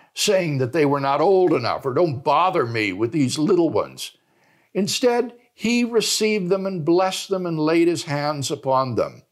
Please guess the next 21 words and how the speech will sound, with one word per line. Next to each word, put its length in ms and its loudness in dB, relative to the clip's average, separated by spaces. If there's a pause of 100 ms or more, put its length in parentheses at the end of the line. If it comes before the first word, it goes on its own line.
(500)
So 300 2
the 180 0
encouragement 800 -2
here 480 0 (340)
is 340 2
to 120 -4
bring 640 0 (160)
the 100 2
little 300 2
children 640 -2 (120)
to 100 -2
Christ. 720 -4 (380)
One 260 0
might 280 -2
therefore 560 2
do 280 0
that 500 -2 (220)
in 520 -2 (280)
baptism. 680 -4 (1800)
The 120 2
third 560 2